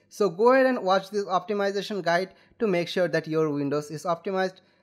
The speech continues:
And after making that sure, let's get into our game. So right now we're in our game. So first thing what you have to do is obviously go into your graphics settings. So obviously go to options, then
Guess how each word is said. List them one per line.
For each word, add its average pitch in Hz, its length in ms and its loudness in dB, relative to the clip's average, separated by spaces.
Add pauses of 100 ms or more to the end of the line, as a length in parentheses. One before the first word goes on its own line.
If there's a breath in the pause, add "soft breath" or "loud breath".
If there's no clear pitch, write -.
(100)
And 180 440 -2
after 208 320 2
making 226 340 0
that 214 200 2
sure, 220 220 0
let's 196 260 0
get 139 300 -4
into 139 200 -6
our 131 160 -4
game. 131 320 -8 (1700)
So 240 180 2
right 254 180 4
now 262 240 4
we're 214 260 4
in 175 140 4
our 147 180 4
game. 147 300 -2 (200 soft breath)
So 185 180 -2
first 240 240 2
thing 254 260 -2
what 208 160 0
you 208 60 4
have 196 160 4
to 196 60 -8
do 170 300 -2
is 156 220 -4
obviously 160 400 0
go 147 200 0
into 143 160 -4
your 151 120 -2
graphics 214 320 -2
settings. 113 520 -12 (640)
So 156 260 -4
obviously 170 560 -6
go 139 200 -6
to 143 140 -10
options, 202 640 -2 (720)
then 190 380 -4